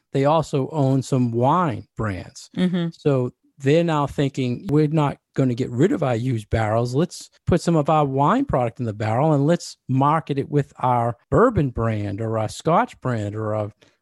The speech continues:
Speaker 1: whiskey brand and use that to get our customers back." It's really a good marketing idea.
Speaker 2: I have a
Speaker 1: Mm.
Speaker 2: sneaky suspicion that that's why a lot of these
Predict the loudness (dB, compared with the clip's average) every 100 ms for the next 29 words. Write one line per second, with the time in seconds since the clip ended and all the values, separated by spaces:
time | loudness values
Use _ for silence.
0 | -4 0 0 -2 -6 -2 0 0 -4 -8
1 | -2 0 2 0 -2 _ 2 6 6 4
2 | 2 2 0 -6 -10 -4 -2 -2 -2 -4
3 | -4 -4 -6 -4 -6 -6 -8 -10 -4 -4
4 | -4 -10 _ -4 -4 -2 0 2 4 2
5 | 2 2 2 0 0 2 0 -2 -4 -4
6 | -6 -6 -4 -2 -2 -4 -12 _ _ _
7 | -4 -2 0 -2 -2 -4 -4 -4 -4 -4
8 | -4 -6 -4 -4 -4 -2 -2 -2 -4 -2
9 | 0 0 -2 -8 _ _ _ -6 0 2
10 | 2 -2 -6 -6 -4 -6 -8